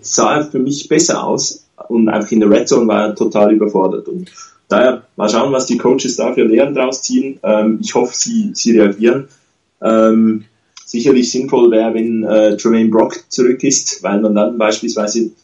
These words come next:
einen Parrish Cox, der halt doch nochmals irgendwie fünf Zentimeter gr-, äh, größer ist, auf diese Position, äh, setzen könnte, wenn dann der Gegner mit drei, äh, Wide Receivern auf dem Feld ist. Ähm,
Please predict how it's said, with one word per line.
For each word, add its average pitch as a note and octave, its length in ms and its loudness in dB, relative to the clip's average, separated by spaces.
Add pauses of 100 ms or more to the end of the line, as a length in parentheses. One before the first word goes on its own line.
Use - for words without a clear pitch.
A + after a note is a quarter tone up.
(140)
einen A2 200 2
Parrish A2 320 4
Cox, - 340 -2
der G#2+ 140 0
halt G#2 180 -2
doch A2+ 180 -2
nochmals A2+ 380 -4
irgendwie G#2 320 0
fünf A2+ 220 0 (360)
Zentimeter G2+ 600 0
gr-, - 240 -2
äh, G2 360 0 (380)
größer D3+ 420 4
ist, - 380 -4 (520)
auf B2 260 0
diese B2+ 260 0
Position, A2+ 840 4
äh, G2+ 520 2 (440)
setzen - 400 -2
könnte, A2+ 400 0
wenn G#2+ 180 2
dann A2 140 0
der G2+ 100 0
Gegner G2+ 240 -2
mit G2+ 220 0
drei, F#2+ 360 -2 (260)
äh, F2+ 80 -6
Wide F3+ 440 0
Receivern G3 400 0
auf F3+ 160 -4
dem - 100 -12
Feld F#3+ 280 4
ist. - 280 -4 (540)
Ähm, F#2+ 440 0